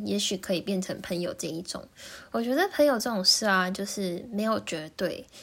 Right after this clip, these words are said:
因为人和人之间也是讲一种契合和频率的，所以，嗯，人会和自己有连结的人当朋友。那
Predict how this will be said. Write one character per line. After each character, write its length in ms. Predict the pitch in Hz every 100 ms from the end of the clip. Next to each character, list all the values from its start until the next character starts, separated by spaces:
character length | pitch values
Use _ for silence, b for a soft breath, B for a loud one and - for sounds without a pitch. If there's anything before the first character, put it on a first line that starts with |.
| B -
因 100 | 330
为 100 | 320
人 220 | 220 196
和 180 | 247 233
人 220 | 185 175
之 160 | -
间 180 | 190 202
也 80 | 185
是 160 | - 226
讲 160 | - 180
一 100 | 208
种 180 | 160 -
契 260 | - 277 208
合 200 | - -
和 200 | 214 196
频 260 | - - 165
率 180 | 185 -
的， 240 | - - _ B B B B
所 180 | - 247
以， 320 | 240 202 - _ _ _ _
嗯， 460 | 208 196 190 190 190
人 260 | 190 196 233
会 180 | 320 294
和 460 | 285 285 247 214
自 140 | 208 247
己 120 | 185
有 120 | 165
连 200 | 160 165
结 160 | 185 180
的 120 | 180
人 180 | 165 165
当 180 | 165 175
朋 280 | - -
友。 160 | - - _ B B B B B -
那 400 | 302 269 233